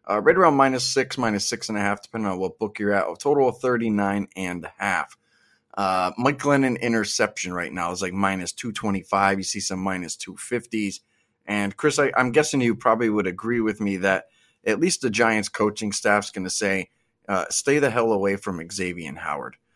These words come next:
So my gut feeling says that if you guys search around and you look hard enough,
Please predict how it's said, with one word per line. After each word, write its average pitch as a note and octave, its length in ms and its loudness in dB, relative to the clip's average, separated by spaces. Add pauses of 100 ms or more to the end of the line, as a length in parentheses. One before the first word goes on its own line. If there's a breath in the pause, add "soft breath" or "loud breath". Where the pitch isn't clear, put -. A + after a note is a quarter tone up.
(180)
So A2+ 540 4
my C3 180 4
gut D#3 260 8
feeling B2 480 2
says F#2+ 380 2
that F#2 300 0 (280)
if G2+ 140 -6
you C3+ 80 0
guys C3+ 260 8
search C3+ 360 2
around G#2+ 500 2 (340)
and G#2+ 200 0
you G2+ 180 0
look A#2+ 260 4
hard A2+ 280 4
enough, F#2+ 440 0